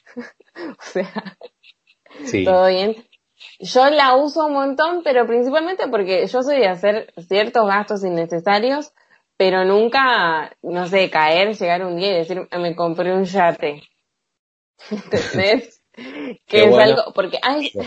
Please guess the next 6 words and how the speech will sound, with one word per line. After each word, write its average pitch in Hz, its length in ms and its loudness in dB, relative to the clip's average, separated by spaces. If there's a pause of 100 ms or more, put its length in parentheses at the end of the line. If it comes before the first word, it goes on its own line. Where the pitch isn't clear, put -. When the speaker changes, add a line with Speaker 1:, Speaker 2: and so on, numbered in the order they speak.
(560)
Speaker 1:
<laughs> - 1200 -8 (1400)
claro, 233 640 2
o 208 40 -4
sea, 190 280 -2
una 240 280 2
ganga, 240 640 -2